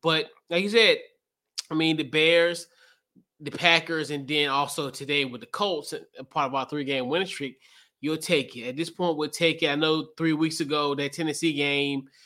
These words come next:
it looked really like it, it was despair. It looked like it was like, you know, the, the, the sky was falling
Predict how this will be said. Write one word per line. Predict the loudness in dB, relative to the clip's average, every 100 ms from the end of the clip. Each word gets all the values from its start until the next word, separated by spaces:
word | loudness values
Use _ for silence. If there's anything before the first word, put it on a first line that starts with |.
| -20 _ _ _ 2
it | 6 6
looked | 6 6 4 -2
really | 0 2 2
like | 0 0 -2 -4
it, | -6 -6 _ -6
it | -4
was | -4
despair. | -6 -8 2 4 4
It | -2
looked | -4 -2
like | -2 -4 -4
it | -4
was | -2 -4 -6 -2
like, | -4 -4 -16 -18
you | -4 -2
know, | 0
the, | -2
the, | -8 -10 -12 _ _ -14
the |
sky | -6 2 4
was | 2
falling | -2 0 0 -2 -10